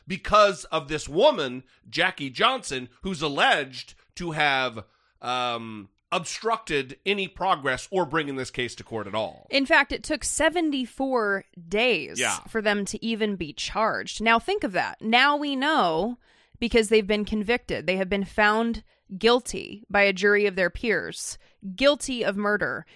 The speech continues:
Speaker 2: It took seventy-four days for them to even be charged because a video of the shooting
Speaker 1: Yeah.
Speaker 2: had to be leaked online, and then there had to be activism,
Speaker 1: Yeah.
Speaker 2: protests in the street.
Speaker 1: And without that,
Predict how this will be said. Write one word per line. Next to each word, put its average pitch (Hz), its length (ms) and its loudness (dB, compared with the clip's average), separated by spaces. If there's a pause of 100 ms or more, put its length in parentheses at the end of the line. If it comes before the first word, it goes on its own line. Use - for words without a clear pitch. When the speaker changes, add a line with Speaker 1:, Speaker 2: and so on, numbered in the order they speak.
(140)
Speaker 2:
It - 180 2
took - 240 0
seventy-four 226 1400 0 (140)
days 185 500 0
for 214 100 -4
them 214 220 2
to - 200 -8
even 285 360 0
be 262 120 -4
charged 208 680 0 (260)
because 220 320 0
a 208 60 2
video 254 640 2 (220)
of 202 160 -6
the 214 80 -2
shooting 202 420 0
Speaker 1:
Yeah. 101 160 0
Speaker 2:
had 208 320 2
to 226 100 -6
be 202 200 -4
leaked 202 500 -6
online, 220 760 2 (240)
and 220 140 0
then 226 140 2
there 226 100 4
had 233 300 2
to 226 80 -8
be 208 280 -4
activism, 185 760 -2
Speaker 1:
Yeah. 220 200 -2
Speaker 2:
protests 269 640 2
in 233 140 -4
the 196 80 -2
street. - 520 -6
Speaker 1:
And 175 160 0
without 226 520 2
that, 110 480 -2